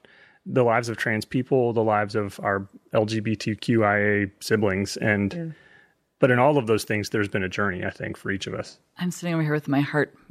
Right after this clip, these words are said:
Speaker 3: to be honest, like, my heart pounding, 'cause this is so, I feel a lot about this.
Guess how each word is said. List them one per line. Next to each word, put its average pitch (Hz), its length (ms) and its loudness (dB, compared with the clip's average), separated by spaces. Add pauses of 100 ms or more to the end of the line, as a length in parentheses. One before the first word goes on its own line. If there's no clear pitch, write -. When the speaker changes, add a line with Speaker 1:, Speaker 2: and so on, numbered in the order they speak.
(140)
Speaker 3:
to - 80 -10
be 107 40 0
honest, 110 240 -2
like, - 100 -6
my 147 80 4
heart 143 240 2
pounding, 143 300 4
'cause 156 160 0
this 139 180 0
is 143 140 2
so, 147 460 2 (1200)
I 185 60 6
feel - 500 2
a - 120 -4
lot - 120 -2
about - 280 -2
this. - 300 -2